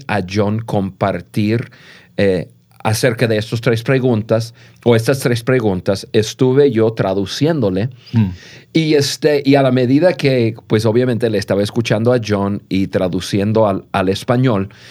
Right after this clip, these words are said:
Speaker 1: yo estaba en mi mente, mi mente estaba volando, yo estaba contemplando, ¿a poco será cierto? ¿A poco las personas que están bajo mi liderazgo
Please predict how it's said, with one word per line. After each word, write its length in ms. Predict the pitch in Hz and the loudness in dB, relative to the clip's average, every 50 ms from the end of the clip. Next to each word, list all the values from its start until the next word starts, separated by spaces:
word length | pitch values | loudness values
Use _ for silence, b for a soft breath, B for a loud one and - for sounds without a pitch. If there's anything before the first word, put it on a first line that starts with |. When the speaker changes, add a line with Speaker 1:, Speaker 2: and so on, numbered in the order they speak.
| B B B B B B B B B B | B B B B B B B B B B
Speaker 1:
yo 280 | B 110 107 120 139 143 | B 0 4 6 6 6
estaba 340 | 147 147 - 156 147 151 - - | 6 4 0 0 0 0 0 2
en 160 | 139 135 135 | 2 2 4
mi 120 | 131 131 | 4 4
mente, 460 | 127 127 127 143 147 139 135 139 139 123 | 4 2 2 2 2 0 0 2 2 2
mi 140 | 123 123 | 2 4
mente 280 | 113 117 117 123 123 135 | 4 4 2 2 0 -2
estaba 280 | 127 120 - 127 139 131 | -2 0 0 0 2 2
volando, 540 | 120 113 113 104 101 107 104 98 98 92 | 2 2 2 2 0 0 -2 -2 -2 -2
yo 100 | 92 87 | -2 -4
estaba 300 | 98 - - - 120 117 | -4 -2 -2 -2 -2 0
contemplando, 1080 | 117 113 113 107 101 - 104 98 95 90 - 110 104 101 101 98 95 95 92 90 87 - B B B B B B B | 0 0 -2 0 -2 -2 -2 -2 -4 -4 -2 -2 -2 -2 -2 -2 -2 -2 -2 -4 -4 -6 B B B B B B B
¿a 140 | - - - | -8 -8 -8
poco 480 | _ _ - - 110 113 - - - 131 | _ _ -2 -2 -2 -2 -2 -4 -4 -4
será 420 | 135 - - 127 117 113 113 117 | -4 -4 -2 -2 -2 0 0 -2
cierto? 600 | 113 117 - - 110 98 90 82 78 - 90 92 | -2 -4 -6 -6 -4 -4 -4 -4 -6 -6 -6 -6
¿A 100 | 92 - | -4 -2
poco 440 | - 120 117 117 - 147 143 143 139 139 B B B B B B | 0 -2 0 0 2 2 2 2 0 -4 B B B B B B
las 240 | 123 117 113 113 | 0 0 0 0
personas 640 | - - 110 101 - - 120 113 120 123 123 117 117 | -2 -2 -2 -2 -2 0 0 0 2 0 -2 -2 -4
que 120 | - 120 | -4 -4
están 580 | 120 117 - - - 107 107 117 117 113 104 117 | -4 -4 -4 -6 -4 -2 0 0 0 -2 -2 -4
bajo 480 | - 85 87 92 90 92 - 95 92 90 | -4 -2 -2 -2 -2 -2 -4 -2 -2 -2
mi 300 | 90 92 92 101 110 113 | 0 0 0 0 0 2
liderazgo 880 | 113 110 117 117 101 107 104 104 98 101 101 98 107 104 107 107 107 | 2 2 0 0 0 0 -2 -2 -2 -2 -4 -4 -4 -2 -2 -2 -2